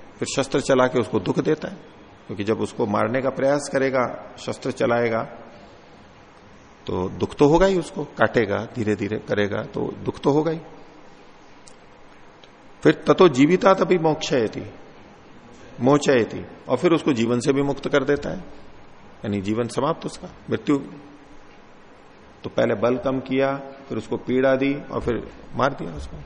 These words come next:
ये हिंसा का एक उदाहरण दिया। अब इससे क्या होगा,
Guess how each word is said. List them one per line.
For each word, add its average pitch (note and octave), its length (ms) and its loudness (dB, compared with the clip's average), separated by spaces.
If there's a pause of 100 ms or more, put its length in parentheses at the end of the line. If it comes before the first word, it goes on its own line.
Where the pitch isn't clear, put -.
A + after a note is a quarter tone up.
(140)
ये A#2 60 -2
हिंसा A2 280 0
का A2+ 100 2
एक A2+ 120 2
उदाहरण A2 340 -4
दिया। A2+ 200 -8 (1300)
अब A2+ 60 -4
इससे C3+ 200 2
क्या C#3+ 180 4
होगा, C3+ 280 4